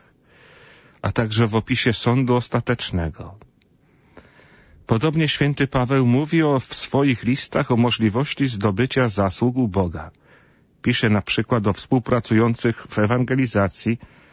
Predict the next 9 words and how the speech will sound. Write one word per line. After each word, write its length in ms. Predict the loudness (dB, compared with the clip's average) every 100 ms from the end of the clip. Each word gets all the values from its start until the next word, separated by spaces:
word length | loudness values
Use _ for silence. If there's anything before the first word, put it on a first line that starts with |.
| _ _ _ _ _ -4
że 200 | 0 0
każdy 440 | 0 -2 -2 -2
według 340 | 0 0 -2 0
własnego 640 | 0 0 0 0 2 -2
trudu 480 | -2 0 0 2 0
otrzyma 460 | 0 -2 0 2
należną 500 | 2 2 2 2 2
mu 140 | 4 2
zapłatę. 880 | 2 -2 0 -2 -2 -8 -10 -8